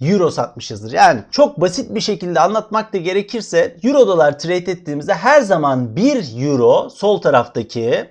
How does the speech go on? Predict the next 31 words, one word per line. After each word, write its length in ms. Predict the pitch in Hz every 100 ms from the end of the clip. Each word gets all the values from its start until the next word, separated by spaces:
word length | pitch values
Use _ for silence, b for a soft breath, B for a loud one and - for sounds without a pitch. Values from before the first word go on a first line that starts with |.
| _
her 240 | - 254 262
zaman 420 | 208 170 135 135
bir 380 | 226 208 180 240
euro 500 | 208 139 190 294 b b b b
karşılığında 840 | 254 285 - 254 185 147 165 208
diyelim 380 | 240 233 175 139
ki 260 | 160 202 190
bir 220 | 240 208
nokta 420 | 151 139 156 190
sıfır 500 | - 240 151 175 247 b b b b
on 160 | - 277
iki 680 | 247 - 160 151 208 - _ _ -
veya 260 | 196 170 240
on 140 | 226
üç 340 | 220 262 - b b b -
dolara 380 | 156 202 226 240
tekabül 480 | 175 165 131 110 110
eder. 320 | 98 98 - b b b b b
Burada 300 | 233 311 262
da 80 | 208
mesela 360 | 226 220 220 220
diyelim 280 | 262 220
ki 380 | 180 202 254 285 _
şimdi 180 | - 190
paritelere 480 | 208 214 226 220 220
geleceğiz. 440 | 156 151 190 214 - 139
Euro 300 | 254 320 220
dolarda 480 | 180 151 151 220 214
diyelim 280 | 233 220
ki 180 | 208 -
pound, 480 | - 262 214 233